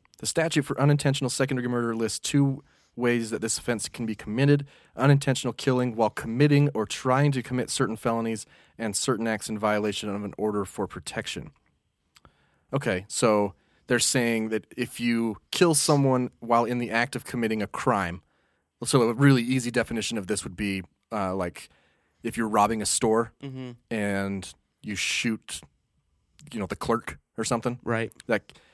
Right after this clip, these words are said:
Speaker 1: I think you'd probably get charged with first degree, but that's a good definition, right? You're,
Speaker 2: Right, right.
Speaker 1: um, yeah. Drug dealers might, you might get charged with this. If someone dies from an overdose, you could certainly use this statute, I think.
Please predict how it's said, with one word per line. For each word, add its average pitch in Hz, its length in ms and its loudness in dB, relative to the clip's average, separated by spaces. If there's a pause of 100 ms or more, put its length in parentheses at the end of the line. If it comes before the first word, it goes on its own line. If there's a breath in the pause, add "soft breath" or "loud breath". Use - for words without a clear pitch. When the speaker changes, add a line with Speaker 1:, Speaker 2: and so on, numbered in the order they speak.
(240 soft breath)
Speaker 1:
I 135 80 6
think 147 220 6
you'd 131 120 2
probably 135 320 6
get 117 100 -2
charged 117 220 0
with 104 80 -10
first 123 220 -2
degree, 151 360 0 (180 soft breath)
but 120 100 0
that's 117 160 0
a 113 60 -4
good 104 180 -2
definition, 101 640 -2
right? 95 300 -4
You're, 101 180 -4
Speaker 2:
Right, 120 200 -4
right. 120 260 -10 (180)
Speaker 1:
um, 92 500 -8 (920)
yeah. 95 240 -4 (840)
Drug 135 240 2
dealers 143 480 4
might, 120 340 0 (260)
you 131 180 -6
might 120 300 2
get 131 160 -6
charged 143 280 2
with 139 120 -2
this. - 360 -2 (160)
If 117 160 -6
someone 113 340 -2
dies 104 320 0
from 113 120 -6
an 101 80 -2
overdose, 113 540 -2
you 110 100 -6
could 101 200 -10
certainly 98 340 -4
use 101 220 -4
this 98 120 -6
statute, 98 440 -6
I 117 80 -2
think. 135 280 -8